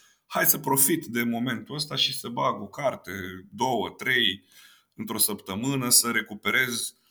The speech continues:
uh, acel wishlist pe care îl, îl, îl tot avea.”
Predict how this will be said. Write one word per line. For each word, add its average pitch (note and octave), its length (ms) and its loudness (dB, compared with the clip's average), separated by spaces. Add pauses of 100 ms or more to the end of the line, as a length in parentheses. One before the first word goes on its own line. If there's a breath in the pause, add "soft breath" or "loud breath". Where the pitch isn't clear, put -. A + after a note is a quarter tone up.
(140)
uh, G2+ 220 -6
acel G#2+ 340 0
wishlist G#2+ 600 0
pe - 100 -8
care F#2+ 260 2
îl, F#2+ 180 0 (680)
îl, E2+ 140 -14 (560)
îl F#2+ 80 -16
tot F#2+ 240 -10
avea.” F#2 340 -8